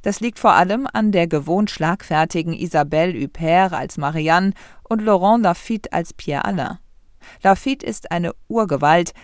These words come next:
etwa wenn er den wohltemperierten Familienfrieden in die Luft sprengt, indem er das große Tabu zur Sprache bringt, dass das Familienvermögen durch die Kollaboration mit den Nationalsozialisten entstanden ist.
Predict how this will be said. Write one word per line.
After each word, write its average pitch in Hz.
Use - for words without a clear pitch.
etwa 143
wenn 147
er 147
den 143
wohltemperierten 170
Familienfrieden 175
in 160
die 160
Luft 190
sprengt, 190
indem 151
er 147
das 147
große 180
Tabu 175
zur 147
Sprache 165
bringt, 185
dass 226
das 226
Familienvermögen 190
durch 196
die 156
Kollaboration 165
mit 156
den 151
Nationalsozialisten 156
entstanden 151
ist. -